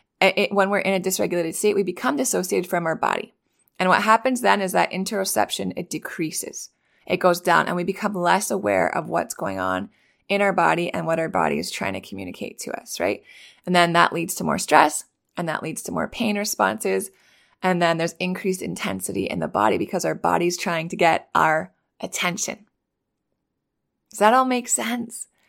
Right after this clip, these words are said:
So by doing these exercises that increase interoception, we can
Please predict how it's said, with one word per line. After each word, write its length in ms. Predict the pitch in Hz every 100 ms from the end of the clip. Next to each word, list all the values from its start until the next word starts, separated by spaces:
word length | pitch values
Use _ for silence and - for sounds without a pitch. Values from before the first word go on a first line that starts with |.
| _ _ _
So 300 | - 214 196
by 200 | - 202
doing 400 | 190 202 226 269
these 180 | 247 220 -
exercises 840 | 202 - 220 240 117 113 113 110
that 260 | 90 87 - _ _ _ 214
increase 640 | 233 262 262 247 220 220
interoception, 1120 | - 202 208 226 214 - - - - 214 233 - _ _ _ -
we 140 | 208
can 380 | 202 208 185 185